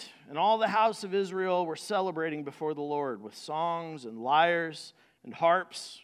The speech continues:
and tambourines and castanets and cymbals. And when they came up to the threshing floor of Nacon,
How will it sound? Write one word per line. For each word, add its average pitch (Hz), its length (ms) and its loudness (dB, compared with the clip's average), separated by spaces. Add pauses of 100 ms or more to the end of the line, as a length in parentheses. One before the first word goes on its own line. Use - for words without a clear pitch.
(100)
and - 80 -20
tambourines 180 1000 -4 (260)
and 123 140 -12
castanets 190 960 -2
and - 160 -14
cymbals. 254 640 2 (1000)
And 165 120 0
when 190 120 2
they 196 100 2
came 277 380 0
up 277 240 2
to 220 160 -4
the 175 100 -8
threshing 226 500 -4
floor 190 520 -2
of 175 240 -8
Nacon, 123 680 -8